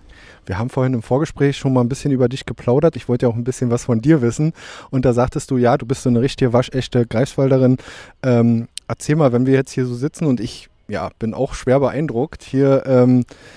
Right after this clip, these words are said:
äh, die schönen Eckchen, die es hier gibt. Ähm, was, was bedeutet dir das, die, die Stadt, die Natur,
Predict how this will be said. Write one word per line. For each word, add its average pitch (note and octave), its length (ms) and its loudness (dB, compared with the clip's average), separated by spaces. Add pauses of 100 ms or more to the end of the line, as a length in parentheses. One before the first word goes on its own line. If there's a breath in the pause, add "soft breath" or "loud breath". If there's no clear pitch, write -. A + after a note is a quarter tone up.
(220 loud breath)
äh, C3+ 160 -6
die B2 140 -4
schönen C3+ 260 2
Eckchen, D3 360 -2
die C#3+ 140 -2
es - 100 -10
hier C3 100 0
gibt. C#3 340 -2
Ähm, B2+ 440 4
was, - 240 -4
was A#2+ 100 -8
bedeutet B2 460 0
dir C3 100 2
das, C3+ 260 0
die, A#2+ 260 -4
die - 120 -10
Stadt, - 520 -4
die B2+ 80 0
Natur, C#3 800 4